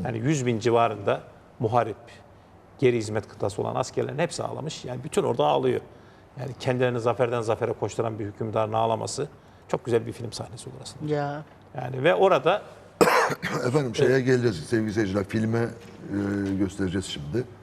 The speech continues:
Speaker 1: Oradan
Speaker 3: Kilise olduğu doğru mu diyorlar.
Speaker 1: Hı hı.
Speaker 3: E, kiliseyi birazdan göreceksiniz. Doğru.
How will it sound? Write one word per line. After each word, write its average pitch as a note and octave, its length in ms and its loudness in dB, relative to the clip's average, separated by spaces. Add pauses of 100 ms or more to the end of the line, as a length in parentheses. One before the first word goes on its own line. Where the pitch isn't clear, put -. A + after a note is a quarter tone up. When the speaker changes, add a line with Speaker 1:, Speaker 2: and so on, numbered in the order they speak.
(220)
Speaker 1:
Oradan G3 240 6
Speaker 3:
Kilise F#3 200 4
olduğu A#2+ 300 4
doğru B2 260 6
mu B2+ 120 0
diyorlar. G2 500 0 (240)
Speaker 1:
Hı C3+ 60 -8 (300)
hı. - 20 -4 (300)
Speaker 3:
E, E2+ 80 -6
kiliseyi G#2 420 0
birazdan G#2+ 320 0
göreceksiniz. D#2 480 -4
Doğru. F2+ 200 0